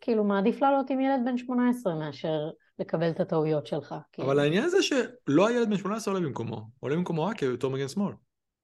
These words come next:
Speaker 1: אבל טכנית זה ריקו ליוס ב-, במקומו, כי ריקו משחק את ה-inverted winger, שהוא משחק את המגן שמקבל את הכדורים מההגנה,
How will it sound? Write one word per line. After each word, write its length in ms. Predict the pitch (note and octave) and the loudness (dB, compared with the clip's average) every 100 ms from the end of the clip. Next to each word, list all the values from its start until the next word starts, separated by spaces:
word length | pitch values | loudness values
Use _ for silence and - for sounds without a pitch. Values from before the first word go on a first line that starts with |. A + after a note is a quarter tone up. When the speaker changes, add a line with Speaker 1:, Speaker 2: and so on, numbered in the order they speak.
| _ - | _ -12
Speaker 1:
אבל 800 | C4+ C#4 C#4 C4+ B3+ A3+ G3 G3 A#3+ | -6 -4 -4 -6 -6 -8 -8 -10 0
טכנית 600 | D4 C4+ - C4+ B3+ B3 - F#3+ | 2 2 2 2 2 -2 -6 -2
זה 300 | F3 F3+ E3 | 4 4 4
ריקו 260 | F#3 G3 | 4 4
ליוס 400 | F3 E3+ E3 - | 4 4 0 -4
ב-, 380 | F3+ D#3 F#3 E3 | -4 -4 -4 -4
במקומו, 540 | D#3 - F3 A3+ B3+ B3+ | -4 -4 0 0 0 -2
כי 100 | - D#3 D3+ | -2 0 2
ריקו 220 | E3+ G3 | 2 2
משחק 500 | F3 D#3+ - - D#3+ | 0 -2 -4 -4 0
את 120 | F3+ | 0
ה-inverted 840 | E3+ D3+ D3+ D3 D3 E3 D#3+ F3 C#3+ E3+ | 0 -4 -6 -6 -2 0 0 -2 0 0
winger, 340 | A3 B3 B3+ B3 - - - - | 2 2 0 -6 -16 -20 -20 -8
שהוא 180 | D#3+ C#3 | -6 -4
משחק 460 | B2+ - D#3 - | -4 -2 -2 0
את 100 | E3 | -2
המגן 760 | E3 D3+ D3 C#3+ C#3 E3 F#3+ F3 | 0 -2 -2 -4 0 4 4 4
שמקבל 560 | - C#3+ C#3 C#3 D#3 | 0 -2 -2 0 2
את 120 | D3+ D3 | 0 -2
הכדורים 420 | - D3 D3 D3+ | -2 0 0 -2
מההגנה, 540 | C#3 C#3 C#3+ D3 G#3 | -4 -4 -2 2 2